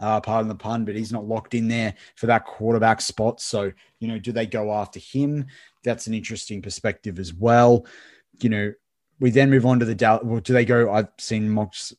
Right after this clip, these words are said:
you know, so far that say they go after M-, Meek, Micah Parsons at the inside linebacker position.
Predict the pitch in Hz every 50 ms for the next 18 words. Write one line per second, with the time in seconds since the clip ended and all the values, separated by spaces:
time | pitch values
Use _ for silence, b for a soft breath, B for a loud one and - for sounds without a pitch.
0 | _ _ 104 104 104 101 95 - - 113 104 101 - 107 107 104 110 98 - -
1 | 117 113 110 113 110 107 110 113 113 110 110 110 104 - - 120 113 107 101 92
2 | - _ _ - 107 107 117 113 - 117 110 113 110 104 - - 113 107 104 -
3 | - - 110 120 117 113 - 120 117 107 92 95 - 101 104 104 104 104 104 104
4 | 98 - 110 104 98 107 110 117 113 113 110 104 - 107 98 92 95 107 107 -
5 | - 113 110 101